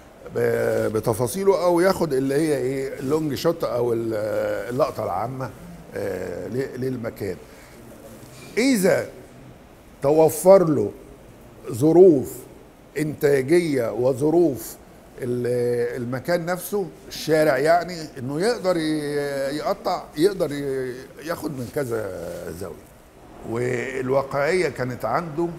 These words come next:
آه، إنه يصور في أماكن حقيقية، يصور في شقة حقيقي-، حقيقي، وش-، ولذلك الشقة بتاعت عيلة،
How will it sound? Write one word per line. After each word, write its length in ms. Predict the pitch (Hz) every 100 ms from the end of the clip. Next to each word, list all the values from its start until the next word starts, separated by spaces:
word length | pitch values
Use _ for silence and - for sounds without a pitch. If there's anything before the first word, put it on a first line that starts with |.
| - - - - - -
آه، 1000 | 110 110 107 101 98 101 98 101 101 101 - 170
إنه 380 | 170 160 156 143 - -
يصور 480 | 120 - 185 180 151 117 - - - - -
في 80 | 151 151
أماكن 340 | 147 175 175 113
حقيقية، 580 | 104 107 - 120 104 87 - - - -
يصور 460 | 113 156 175 160
في 220 | 123 135 120
شقة 400 | 175 185 - 147
حقيقي-، 440 | - 156 156 -
حقيقي، 500 | - 143 175 156 104
وش-، 280 | 95 - -
ولذلك 400 | 131 131 143 135
الشقة 500 | 104 - 160 - 127 - - -
بتاعت 380 | 123 131 117 -
عيلة، 240 | 131 139